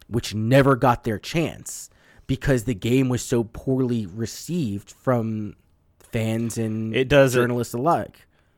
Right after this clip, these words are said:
Speaker 2: Infinite doesn't deserve to be on the Evo stage.
Speaker 1: I,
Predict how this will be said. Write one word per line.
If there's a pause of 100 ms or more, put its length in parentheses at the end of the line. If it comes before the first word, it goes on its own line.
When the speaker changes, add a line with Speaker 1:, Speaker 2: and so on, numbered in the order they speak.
Speaker 2:
Infinite
doesn't
deserve
to
be
on
the
Evo
stage. (1400)
Speaker 1:
I,